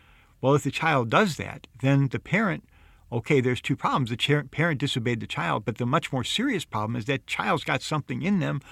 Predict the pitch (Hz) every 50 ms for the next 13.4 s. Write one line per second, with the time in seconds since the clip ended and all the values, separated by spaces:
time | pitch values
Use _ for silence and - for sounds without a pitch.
0 | - - - - - - - - - - - 139 123 120 120 123 151 175 170 135
1 | 110 143 151 156 151 139 131 135 127 113 - - 139 156 170 175 156 135 117 -
2 | - 123 135 131 131 - - - 120 123 - - 135 147 165 156 131 - - 214
3 | 254 240 135 95 101 104 - 139 131 113 110 123 127 - - 110 101 131 175 170
4 | - - - 196 240 220 214 190 - - 151 156 190 220 180 120 - 120 - _
5 | - - - - - - - - - - - - _ - _ _ - - - -
6 | 131 123 123 120 117 117 104 - - - - - - 269 240 - - - - -
7 | 147 123 123 120 - - 143 160 170 165 147 - - 110 101 - - 202 220 185
8 | 135 127 117 - 127 117 131 - 123 107 104 139 185 190 156 107 - - 117 -
9 | 123 113 110 127 156 156 - 131 147 196 233 - - - - - 123 117 110 107
10 | 107 104 - - 110 - - - 226 226 175 113 107 101 113 127 - - - -
11 | 110 - - 156 160 - - 135 110 - - 127 120 104 101 117 120 107 104 107
12 | 104 - - - 151 160 127 - - - 117 135 151 - - 165 160 151 127 -
13 | - 135 110 - 143 143 135 123